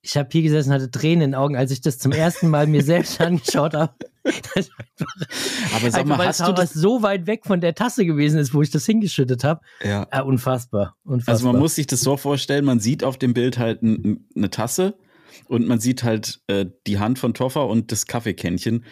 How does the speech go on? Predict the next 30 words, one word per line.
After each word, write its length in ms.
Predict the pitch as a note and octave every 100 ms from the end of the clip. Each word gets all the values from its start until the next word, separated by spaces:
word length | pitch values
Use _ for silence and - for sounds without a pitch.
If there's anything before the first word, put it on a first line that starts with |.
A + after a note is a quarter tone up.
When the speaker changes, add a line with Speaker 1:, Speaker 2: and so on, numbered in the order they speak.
| -
Speaker 1:
Ja. 100 | A#2+
Speaker 2:
Und 80 | A2+
der, 80 | F#2 -
du 80 | G#2
schüttest 280 | - A#2 A2+
halt 200 | G2 -
das 100 | -
Ding 120 | F#2+
einfach 140 | G2
einen 140 | G2+ F#2+
halben 160 | G2
Meter 200 | G2 F#2+
daneben. 360 | F#2 F2+ F#2 F2 - -
Aber 180 | G2+ G#2
hast 220 | D3+ -
du 40 | F#3
das, 220 | E3 - -
<laughs> 160 | A#2+ -
hast 280 | D3 - -
du 40 |
das 200 | D3 B2
nicht 320 | C#3 F3+ - D3+
gemerkt, 720 | B2+ A#2 C#3+ D3+ B3+ - - - -
während 320 | A2+ B2+ C3 C3
du 40 |
das 180 | B2 -
gemacht 420 | F#2+ A2+ - -
hast? 280 | F3 - -
Oder 180 | A3 G2+
wieso? 360 | G#2+ A#2 A2